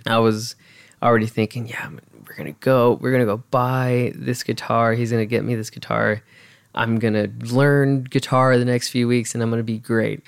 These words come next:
I'm just gonna rock everyone's fucking face off and it's gonna be awesome. I'm gonna be, like, the most popular guy ever.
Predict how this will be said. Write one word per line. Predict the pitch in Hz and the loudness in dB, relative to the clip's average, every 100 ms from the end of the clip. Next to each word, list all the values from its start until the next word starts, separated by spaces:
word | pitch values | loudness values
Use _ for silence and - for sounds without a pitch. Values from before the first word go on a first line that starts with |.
| - _ | -20 _
I'm | - 123 | -2 0
just | 117 - | 0 0
gonna | 117 | 2
rock | 107 110 110 113 - | 2 2 2 0 -2
everyone's | 113 107 107 104 107 | -4 -2 -4 -6 -4
fucking | 117 110 104 | -4 -4 -2
face | 117 101 101 | 0 0 -2
off | 95 110 - | -4 -8 -14
and | - 104 107 - | -10 -8 -6 -4
it's | 110 - | -4 -2
gonna | - 104 | -2 -2
be | 113 110 - | -2 -4 -2
awesome. | 107 110 113 | -2 0 -2
I'm | |
gonna | 110 | 2
be, | 120 | 2
like, | 107 | 2
the | 113 | 0
most | 107 - | -4 -4
popular | - - 104 104 98 | -6 -2 -2 -2 -2
guy | 110 104 98 | 0 -2 -2
ever. | - 113 107 101 | -4 -2 0 -2